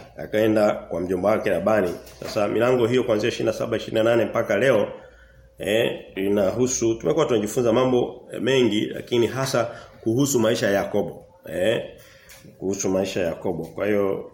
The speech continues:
mm, kuanzia wiki ijayo mlango wa thelathini na sita na thelathini na saba tutaanza kuona watu wengine. Thelathini na sita tutaona sehemu kubwa kuhusu maisha ya Esau ya mwisho mwisho.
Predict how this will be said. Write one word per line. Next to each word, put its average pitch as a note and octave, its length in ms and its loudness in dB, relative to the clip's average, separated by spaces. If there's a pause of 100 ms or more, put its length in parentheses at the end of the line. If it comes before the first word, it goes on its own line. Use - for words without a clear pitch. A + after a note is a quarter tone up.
(100)
mm, - 260 -10
kuanzia F#2+ 640 -2 (300)
wiki F#2 240 -8
ijayo G2+ 360 2
mlango G#2 240 0
wa F#2+ 80 0
thelathini G#2 320 -4
na F#2 60 -2
sita A2 360 -2
na G2+ 100 -2
thelathini - 340 -8
na G2+ 80 -2
saba G#2 460 -2 (440)
tutaanza G#2 480 2
kuona G2 420 2
watu G2 320 -2
wengine. E2+ 320 -4
Thelathini F#2 260 -4
na A2 80 2
sita - 120 -6
tutaona A2+ 240 0
sehemu G#2+ 260 -2
kubwa G2 180 -4
kuhusu G#2 300 -6
maisha - 280 -2
ya F#2 60 -4
Esau G2+ 320 -2
ya E2+ 80 -2
mwisho E2 220 -6
mwisho. B2 320 -4